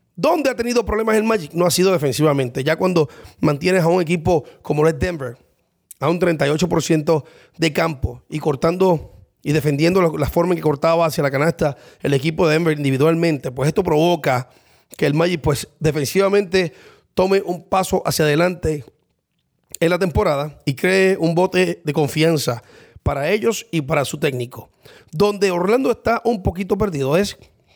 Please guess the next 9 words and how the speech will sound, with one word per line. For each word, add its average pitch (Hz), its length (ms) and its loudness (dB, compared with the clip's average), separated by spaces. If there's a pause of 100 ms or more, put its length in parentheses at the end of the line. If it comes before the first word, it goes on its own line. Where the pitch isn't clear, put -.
(180)
en 135 140 2
la 151 60 4
ofensiva. 131 640 -4 (640)
El 202 200 2
balón 262 500 0 (480)
no 185 300 4
se 180 100 -6
está 165 240 -2
moviendo. 123 640 -4